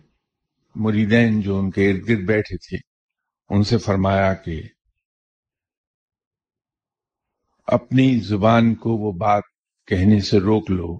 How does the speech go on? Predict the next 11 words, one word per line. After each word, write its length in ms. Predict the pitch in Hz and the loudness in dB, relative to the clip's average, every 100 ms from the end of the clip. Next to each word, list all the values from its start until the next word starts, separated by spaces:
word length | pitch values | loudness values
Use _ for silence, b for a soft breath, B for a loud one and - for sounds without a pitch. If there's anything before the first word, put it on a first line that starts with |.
| - _ _ _ | -16 _ _ _
جو 200 | 80 104 | -6 0
نہ 160 | 101 104 - | 2 2 0
کہنے 300 | 92 101 117 | 2 4 2
کی 180 | 98 82 | 0 -4
ہے 180 | 82 85 | -6 -14
تو 960 | - _ _ _ _ _ _ _ 101 - | -18 _ _ _ _ _ _ _ -4 0
تمہاری 340 | 107 104 98 | 2 2 2
آخرت 400 | 95 95 - 95 | 0 0 0 0
سنور 300 | - 87 82 | 0 -2 0
جائے 280 | 78 73 71 | 0 -2 -4
گی۔ 220 | - - | -12 -18